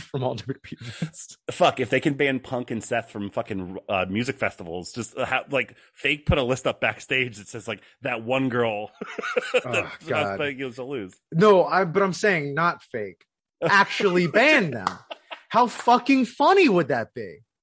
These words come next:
Speaker 2: They probably deserve it.
Speaker 1: Sure.
Speaker 2: Um,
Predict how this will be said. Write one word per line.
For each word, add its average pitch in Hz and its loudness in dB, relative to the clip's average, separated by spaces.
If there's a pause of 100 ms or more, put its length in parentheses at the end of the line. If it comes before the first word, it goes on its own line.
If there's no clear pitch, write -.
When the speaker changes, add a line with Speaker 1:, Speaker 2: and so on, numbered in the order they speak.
(960)
Speaker 2:
They 262 -8
probably 123 -6
deserve 71 -20
it. 82 -18 (580)
Speaker 1:
Sure. 453 4
Speaker 2:
Um, - -10